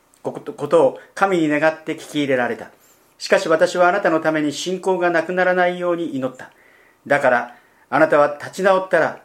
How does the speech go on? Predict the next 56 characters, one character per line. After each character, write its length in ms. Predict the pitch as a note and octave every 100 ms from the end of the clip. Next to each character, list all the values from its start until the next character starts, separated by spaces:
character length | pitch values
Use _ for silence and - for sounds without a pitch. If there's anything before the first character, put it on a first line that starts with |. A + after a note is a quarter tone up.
| _
兄 140 | - G#3+
弟 220 | F#3 D#3
た 120 | C#3+
ち 160 | C#3 C#3
を 80 | C#3+
力 400 | - - G3 G3
づ 80 |
け 100 | F#3
て 80 | D#3+
や 100 | A#2
り 80 | A2
な 80 | G#2+
さ 180 | - G#2+
い。 80 | - _ _ _ _ _ _
す 160 | _ -
る 120 | D3+
と 100 | F3
シ 100 | F3
モ 120 | F3+
ン 80 | D3
は、 180 | G#2 G2 _ _ _ _ _
「主 200 | - C3+
よ、 140 | A#2+ - _ _ _
ご 140 | C3
一 80 | D#3+
緒 160 | - E3
に 80 |
な 80 | D#3+
ら 140 | D3+ D3
牢 180 | F3+
に 120 | G3 E3+
入 160 | E3+
っ 60 | D#3
て 60 | D#3
も 120 | D3
死 180 | - F3
ん 80 |
で 80 | F3+
も 100 | G3
よ 140 | F3 F#3+
い 60 |
と 100 | F#3+
覚 240 | - C#3 F#3
悟、 140 | F#3+
覚 240 | - G3+
悟 120 | F#3 C#3
し 80 | -
て 60 |
お 60 | C#3+
り 80 | C3
ま 140 | B2+
す」 240 | - - -
と 80 |
言 80 | C#3+
っ 40 | -
た。 180 | -